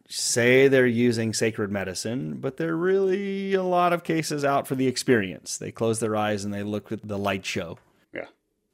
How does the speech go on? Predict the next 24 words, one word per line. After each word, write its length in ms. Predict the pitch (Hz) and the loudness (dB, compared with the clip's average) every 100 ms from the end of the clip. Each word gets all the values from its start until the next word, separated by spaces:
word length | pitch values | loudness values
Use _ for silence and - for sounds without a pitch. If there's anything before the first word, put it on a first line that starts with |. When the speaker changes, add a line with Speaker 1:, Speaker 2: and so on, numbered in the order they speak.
| - | -6
Speaker 1:
And 120 | 113 | -2
I 120 | 107 | -2
see 440 | - - 214 214 208 | -2 -2 0 2 6
that 300 | 131 120 127 | 6 4 2
because 380 | 120 127 117 113 | 0 2 0 -2
their 220 | 104 117 107 | -2 0 2
lives 400 | 117 185 175 143 | 2 4 4 4
aren't 220 | 107 113 | 2 0
changing. 400 | 110 92 92 101 | -4 -4 -8 -10
Their 100 | 104 | -2
lives 240 | 165 175 | 2 4
aren't 160 | 156 123 | 4 4
getting 240 | 131 123 | 4 6
better. 260 | 127 117 90 | 4 4 0
I 140 | 110 | -2
see 140 | 110 139 | 0 0
the 100 | 117 | 0
same 320 | - 180 175 | 4 4 4
people 240 | 175 143 | 0 -2
showing 380 | 135 156 135 127 | 0 2 2 2
up 120 | 117 | -2
year 280 | 120 135 151 | -2 0 4
after 280 | 139 131 120 | 4 4 -2
year 460 | 117 135 131 117 | 0 4 4 4